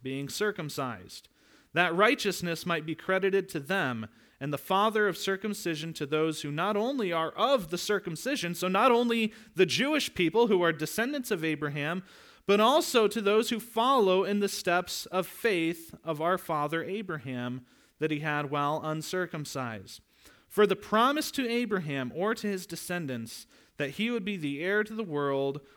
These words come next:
was not through the law, but through the righteousness of faith. And that is true even to this day, even in the future day,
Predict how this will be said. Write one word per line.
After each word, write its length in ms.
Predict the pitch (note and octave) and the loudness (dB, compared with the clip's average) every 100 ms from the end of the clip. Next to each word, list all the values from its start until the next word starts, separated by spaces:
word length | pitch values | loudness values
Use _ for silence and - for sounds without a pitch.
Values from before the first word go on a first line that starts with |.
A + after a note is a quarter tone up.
| _ | _
was 200 | D3 D3+ | -2 0
not 280 | F3+ G#3+ G#3 | 2 0 -2
through 180 | A3+ A3+ | -6 -2
the 100 | A#3 | -2
law, 400 | F3 C#3 C3+ C3+ | 0 0 0 -2
but 160 | C#3 | -6
through 200 | B2+ D3+ | -6 -6
the 100 | C#3+ | -4
righteousness 840 | D3 F3 G3 E3 D3 C3+ B2+ - - | -2 -2 -2 -4 -8 -8 -8 -10 -12
of 160 | C3 C#3 | -10 -10
faith. 460 | - A#3+ D3 G#2+ | -4 -2 -2 -4
And 140 | E3 G#3+ | -4 -4
that 100 | C#4+ | -2
is 140 | B3 | -4
true 240 | - G#3 F3 | -4 0 0
even 360 | F#3 E3+ D3 - - _ | 0 -4 -6 -8 -20 _
to 120 | E3+ | -4
this 300 | C#3+ D3 - | -2 -2 -4
day, 600 | - B2 G#3 A#3+ C3 G2+ - _ _ _ | -8 -2 0 0 -4 -8 -18 _ _ _
even 640 | G3+ C#4 B3+ B3+ A#3+ A#3+ - - - | 0 2 2 0 2 0 -4 -18 0
in 180 | B3 | 2
the 60 | C4+ | 2
future 560 | B3+ - D#4+ F4 D4 A3 | 0 4 4 4 2 4
day, 440 | F3+ D#3 A#2 G#2 | 4 4 2 -6